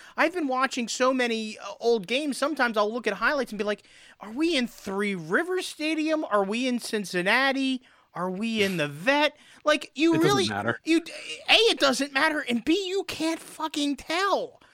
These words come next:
Speaker 1: because they look, they were literally the exact same place. And, and they literally could have po-,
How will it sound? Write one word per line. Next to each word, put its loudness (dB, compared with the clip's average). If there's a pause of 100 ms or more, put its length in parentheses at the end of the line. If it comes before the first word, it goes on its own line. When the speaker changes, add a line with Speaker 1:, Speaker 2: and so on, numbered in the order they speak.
(220)
Speaker 1:
because 2
they 4
look, 0
they 0
were 0
literally 0
the -4
exact -2 (200)
same -4 (380)
place. -2 (200)
And, 0 (460)
and 0
they 2
literally 0
could -4
have -2
po-, -2